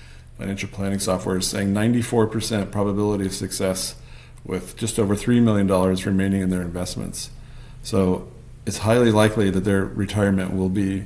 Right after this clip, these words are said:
just fine and they could retire tomorrow. One of the main things that is important in retirement planning is the spending. Spending is number one by far. So they're spending one hundred twenty thousand per year on a two and a half million dollars of investments,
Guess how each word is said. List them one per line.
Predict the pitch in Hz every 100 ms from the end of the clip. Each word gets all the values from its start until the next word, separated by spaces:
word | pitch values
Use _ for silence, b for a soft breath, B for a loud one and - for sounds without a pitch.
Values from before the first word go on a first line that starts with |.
| - B B B
just | - 107
fine | - 90 90
and | 90 95
they | 92
could | - 131 123
retire | 110 - 95 95
tomorrow. | 107 90 85 80 80 - B B B B
One | 117 123
of | 120
the |
main | 110 135 139
things | 135 127 120 - -
that | 113 107
is | 107 - -
important | 117 113 127 120
in | 113 107
retirement | 110 110 107
planning | 107 104 101
is | 98 -
the | 87
spending. | - - 104 95 82 - - - - - - -
Spending | - 135 143 135
is | 117 98
number | 113 113
one | 107 104 101 101 - - -
by | 101 107 117
far. | 113 104 98 90 78 - B B B B -
So | - 95 92 - B B B -
they're | - 117
spending | - 123 123 120 113 113 - - - - - -
one | 117
hundred | 127 131
twenty | 131 127
thousand | 123 107 110 113
per | 101 123
year | 117 107 101 -
on | 92
a | 92
two | -
and | 123
a | 110
half | 104 110
million | 104 98
dollars | 98 95 98 98 98
of | 98 104
investments, | 95 104 - 98 92 -